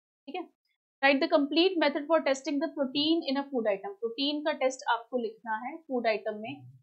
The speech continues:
चाहे वो रॉ हो चाहे cooked हो, उसमें आप किस तरह से test करेंगे। तो आप क्या लेंगे, एक, अ, food sample लेंगे, चाहे वो कुक्ड हो चाहे वो रॉ हो, आप उसके अंदर क्या डालेंगे, दो से तीन drops डालेंगे इसकी copper sulphate solution की डालेंगे,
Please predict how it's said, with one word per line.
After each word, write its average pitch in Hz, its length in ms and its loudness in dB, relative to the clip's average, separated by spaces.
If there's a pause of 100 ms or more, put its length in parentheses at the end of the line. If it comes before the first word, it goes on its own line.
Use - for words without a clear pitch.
चाहे 226 140 0
वो 247 140 4
रॉ 233 360 2
हो 311 340 2
चाहे 247 200 4
cooked 254 320 2
हो, 254 80 8
उसमें 262 360 0
आप 254 120 4
किस 269 80 -10
तरह 269 160 2
से 269 100 0
test 240 300 -4
करेंगे। 233 320 -2
तो - 480 -2
आप 226 100 4
क्या 254 120 10
लेंगे, 262 300 6
एक, - 480 -2
अ, 214 460 4 (120)
food 247 180 2
sample 262 320 6
लेंगे, 262 300 4
चाहे 240 240 2
वो 240 100 -2
कुक्ड 247 260 0
हो 269 240 2
चाहे 226 260 -2
वो 226 120 -2
रॉ 208 220 -4
हो, - 280 -8 (340)
आप 240 80 2
उसके 262 240 -2
अंदर 269 180 4
क्या 262 160 2
डालेंगे, 262 360 2
दो 240 200 2
से 262 160 0
तीन 277 400 0
drops 247 400 0
डालेंगे 233 580 -4
इसकी 359 420 -4
copper 233 220 -2
sulphate 240 360 0
solution 254 460 0
की 277 120 -2
डालेंगे, 269 480 -2